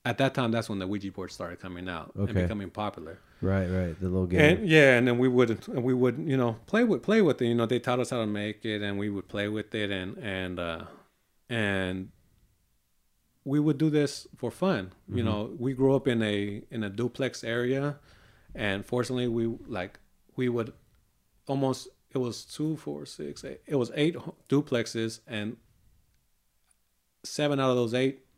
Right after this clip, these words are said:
Speaker 1: had kids my age. So we were
Speaker 2: Oh,
Speaker 1: all,
Speaker 2: wow.
Speaker 1: yeah, we were, we were, we were, we were, we were tight, and we're
Speaker 2: Big
Speaker 1: still tight to,
Speaker 2: community,
Speaker 1: yeah, we're
Speaker 2: yeah.
Speaker 1: still tight to this day.
Speaker 2: How many was it total, you guys?
Speaker 1: Man, it was, the circle was probably about ten of us.
Speaker 2: Okay,
Speaker 1: Okay, so,
Speaker 2: yeah.
Speaker 1: but, so we would all, you know, play this game and,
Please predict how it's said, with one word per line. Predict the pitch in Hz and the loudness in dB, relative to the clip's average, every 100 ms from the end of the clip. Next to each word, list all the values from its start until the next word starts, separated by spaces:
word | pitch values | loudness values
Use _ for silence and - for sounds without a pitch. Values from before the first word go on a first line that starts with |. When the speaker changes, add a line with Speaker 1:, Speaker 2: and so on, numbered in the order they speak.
| _ | _
Speaker 1:
had | - - 104 - | -8 -4 -4 -4
kids | 113 101 | -4 -4
my | 98 104 | -4 -2
age. | 127 82 - - _ _ _ _ _ - _ | -2 -4 -8 -20 _ _ _ _ _ -20 _
So | - 139 120 | -2 2 4
we | 110 131 | 4 4
were | 151 135 | 8 10
Speaker 2:
Oh, | 123 | 10
Speaker 1:
all, | 92 | 10
Speaker 2:
wow. | 101 131 | 10 8
Speaker 1:
yeah, | 107 107 | 8 6
we | 135 | 4
were, | 139 127 131 | 4 4 2
we | 139 | 2
were, | 143 127 117 | 4 4 4
we | 123 135 | 4 4
were, | 131 120 113 | 6 4 2
we | 113 120 | 2 2
were, | 113 107 - | 2 0 -6
we | 123 | -2
were | 120 113 | 0 0
tight, | - 151 104 | 0 2 2
and | 113 | 6
we're | 131 | 8
Speaker 2:
Big | 143 | 8
Speaker 1:
still | 170 | 8
tight | 117 127 | 6 6
to, | 95 | 6
Speaker 2:
community, | 120 123 | 2 2
Speaker 1:
yeah, | 110 | 2
we're | 113 | 2
Speaker 2:
yeah. | 101 | 4
Speaker 1:
still | 156 | 2
tight | - 131 | 2 -2
to | 127 | -2
this | 117 104 | -2 -2
day. | 123 151 110 98 - | 0 2 4 0 0
Speaker 2:
How | 127 | 4
many | 151 143 | 6 6
was | 131 123 | 2 0
it | 110 | 0
total, | - 127 120 95 | 2 0 2 0
you | 92 95 | 0 0
guys? | 90 90 - 131 | 0 0 -4 -8
Speaker 1:
Man, | 117 101 80 85 | -6 -4 -6 -4
it | 127 | -4
was, | 107 98 - - - 220 392 _ _ _ _ - 190 311 381 - - - - | -4 -4 -10 -14 -14 -16 -16 _ _ _ _ -18 -14 -12 -12 -14 -18 -20 -4
the | 123 | -2
circle | - 185 185 202 | 4 4 4 2
was | 170 135 | 2 0
probably | 139 120 | 2 2
about | 110 87 - | 0 -4 -6
ten | 98 | -8
of | 87 | -8
us. | 92 92 - | -10 -12 -4
Speaker 2:
Okay, | 113 120 117 | -2 0 0
Speaker 1:
Okay, | 110 117 | 0 -2
so, | - 117 | 2 2
Speaker 2:
yeah. | |
Speaker 1:
but, | 120 113 | 2 2
so | 131 | 2
we | 147 | 4
would | 147 131 | 4 6
all, | 131 135 147 | 6 6 4
you | 131 | 0
know, | 110 | -4
play | - 123 | -4 -4
this | 120 117 | -2 -4
game | 110 110 107 110 104 | -2 -2 0 0 -2
and, | 92 90 | -4 -8